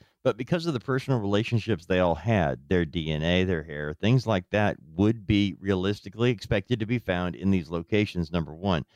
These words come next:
Number two, the Wagners carried on as grieving friends. They went to the funerals and cried at the funerals and, uh, lived that life for a while. They actually, uh, it took years of developing the story. We now know it, as you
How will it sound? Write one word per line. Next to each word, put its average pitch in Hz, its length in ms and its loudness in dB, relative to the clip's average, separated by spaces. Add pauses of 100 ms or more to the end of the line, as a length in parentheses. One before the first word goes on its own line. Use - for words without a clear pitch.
(200)
Number 107 220 0
two, 160 260 0
the 98 120 -2
Wagners 120 420 -2
carried 98 400 2
on 101 400 2
as 90 240 0
grieving 98 400 4
friends. 107 500 -2
They 98 160 2
went 98 200 0
to 95 80 -10
the 87 100 -2
funerals 123 540 0 (420)
and 95 320 2
cried 127 280 2
at 107 60 0
the 87 100 -2
funerals 82 640 2
and, 85 400 2
uh, 78 300 2
lived 98 300 0
that 98 220 0
life 95 380 0
for 92 220 2
a 85 100 2
while. 95 500 2
They 95 140 2
actually, 95 540 2
uh, 80 260 2 (480)
it 98 80 -2
took 123 160 0
years 101 440 0 (240)
of 87 180 0
developing 95 500 2
the 85 80 0
story. 92 240 0
We 117 340 2
now 117 300 2
know 101 240 4
it, 95 160 2
as 101 160 -2
you 95 140 -8